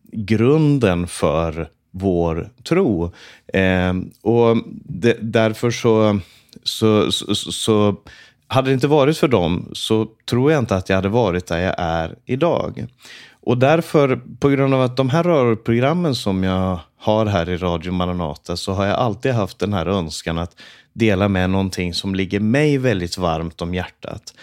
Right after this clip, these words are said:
Och även om jag per idag inte är på den platsen där jag var då, så tänker jag att det här kan vara till en hjälp för andra.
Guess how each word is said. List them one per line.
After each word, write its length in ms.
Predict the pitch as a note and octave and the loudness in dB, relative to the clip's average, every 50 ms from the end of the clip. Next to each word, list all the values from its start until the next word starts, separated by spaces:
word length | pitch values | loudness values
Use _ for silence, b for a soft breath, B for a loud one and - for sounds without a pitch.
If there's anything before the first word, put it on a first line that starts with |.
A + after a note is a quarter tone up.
| B B B B B | B B B B B
Och 160 | - - A#2 | 0 2 4
även 280 | A#2 A2 G#2+ A2 C3 C#3 | 4 4 4 4 4 4
om 180 | C3+ C3 B2+ A#2+ | 4 4 4 4
jag 320 | G#2+ G#2 G2+ G2+ G2 - | 4 4 2 0 -2 -2
per 240 | - G#2+ G2+ G2 F#2+ | 0 2 2 2 2
idag 580 | - G2+ F#2+ F#2+ D3 E3+ E3 C3 G#2 F#2 F2 | 0 -2 -2 2 2 2 4 4 2 2 2
inte 300 | F2 G#2 F#2+ E2+ - - | 2 0 0 0 0 2
är 120 | F#2 E2+ E2+ | 2 2 0
på 140 | - - F2+ | 0 -2 -2
den 240 | D#2 F2 E2+ F2+ | 0 -2 -2 -2
platsen 480 | E2+ - F#2+ F2 - - - - F#2+ F2+ | -2 -2 -2 -2 -2 -4 -6 -6 -4 -2
där 120 | E2+ E2+ | -2 -2
jag 100 | E2+ F2 | -2 -2
var 280 | E2+ E2 F2 E2 E2 E2+ | -2 -2 -2 -2 -2 -2
då, 460 | E2 C#3 D#3+ F3+ C3 G2+ A2+ C3 - B B B B B | -2 0 0 2 2 0 0 -2 -4 B B B B B
så 160 | - - - B2 | -8 -6 -4 -2
tänker 360 | B2 C#3+ C#3 A#2+ G#2+ - A2+ | 0 0 -2 0 0 0 -2
jag 40 | G#2+ | 0
att 80 | - | 0
det 60 | - | -2
här 260 | A#2 G2 G#2 F#2+ F#2+ F#2 | -2 0 0 0 0 -2
kan 220 | - - A2 A2 | -2 -4 -2 -2
vara 280 | A2 G#2 F#2+ F2 F2 E2+ | 0 0 0 0 -2 -4
till 240 | - - F2 F2 | -6 -6 -6 -6
en 160 | F2+ F2+ F2 D#2+ | -4 -4 -4 -4
hjälp 520 | E2+ G2+ C3 D3 C#3+ A#2 - - _ - - - | -2 -2 0 0 -2 -4 -6 -8 _ -18 -18 -16
för 240 | - - - G#2+ | -6 -2 0 2
andra. 640 | B2 C#3 C3 A#2 A2+ A#2 C#3 E3+ F#3+ C3 - - | 2 2 2 0 0 0 0 0 0 0 -2 -4